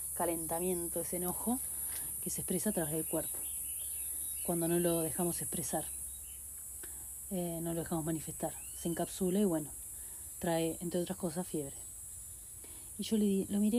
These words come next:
y le dije, "¿Cómo que los límites me dan libertad?". Me parecía hasta contradictorio. Y me dice, "¿Y sí?".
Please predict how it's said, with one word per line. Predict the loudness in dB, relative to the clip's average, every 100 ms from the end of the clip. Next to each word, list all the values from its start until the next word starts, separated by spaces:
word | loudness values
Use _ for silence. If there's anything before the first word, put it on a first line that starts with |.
| 6
y | 4
le | 4
dije, | 2 2 0 0 2
"¿Cómo | 6 6 6
que | -2 -8 -10 -10 -10 -6
los | -4
límites | -2 -4 -4 -4
me | -2
dan | -2 -4 -10 -12 -12 -12 -12 -4
libertad?". | 0 0 0 -2 -4 -6 -12 -14 -14 -14 -12 -2
Me |
parecía | 2 2 4 4
hasta | 4 -2 0
contradictorio. | 0 2 0 4 6 6 4 -4 -12 -14 -14 -14 -12 -12 -12 -12 -12 -12 -6 4
Y |
me | 8
dice, | 8 8 6 4 6 4 4 2 0 -4 -6 -6 -6
"¿Y |
sí?". | 6 8